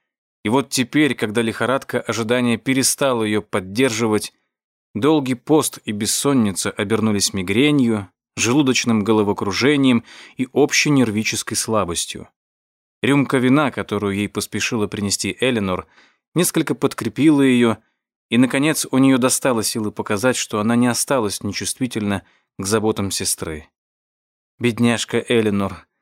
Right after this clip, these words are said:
как я тебя огорчила», — сказала она. «Я только жалею, что ничем не могу тебе помочь или утешить тебя», — ответила Эленор. Этого, как, впрочем, и чего бы то ни было другого,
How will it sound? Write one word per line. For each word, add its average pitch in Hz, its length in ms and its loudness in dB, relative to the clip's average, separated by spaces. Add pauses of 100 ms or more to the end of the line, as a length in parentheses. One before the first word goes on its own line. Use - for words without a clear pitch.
(460)
как 127 240 -4
я 117 60 0
тебя 113 300 -2
огорчила», — 107 680 -2
сказала 90 520 -4
она. 87 320 -6 (760)
«Я 101 280 -2
только 107 300 -4
жалею, 104 360 0
что - 180 -8
ничем 107 340 -2
не 107 60 0
могу 104 240 -2
тебе 104 240 -6
помочь 107 460 -2 (420)
или 107 260 -2
утешить 110 520 -4
тебя», — 85 400 -8 (200)
ответила 87 600 -8
Эленор. 82 520 -8 (680)
Этого, 131 560 0 (360)
как, - 160 -8
впрочем, 120 460 -4
и - 140 -10
чего 165 220 -4
бы 127 120 -2
то - 120 -8
ни 101 120 -2
было 95 240 -4
другого, 110 540 0